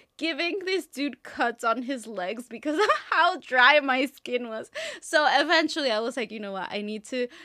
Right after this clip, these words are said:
make a habit to moisturize." I mean, I remember when I was a child, my mom would always moisturize after taking a shower. Her skin was so soft.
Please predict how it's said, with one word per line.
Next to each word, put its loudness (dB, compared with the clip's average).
make -6
a 2
habit -4
to -6
moisturize." -10
I -2
mean, 6
I 6
remember 2
when 0
I 2
was 0
a -8
child, 0
my -2
mom -6
would -6
always 0
moisturize -8
after -6
taking -6
a -10
shower. -10
Her -2
skin -8
was -10
so -16
soft. -18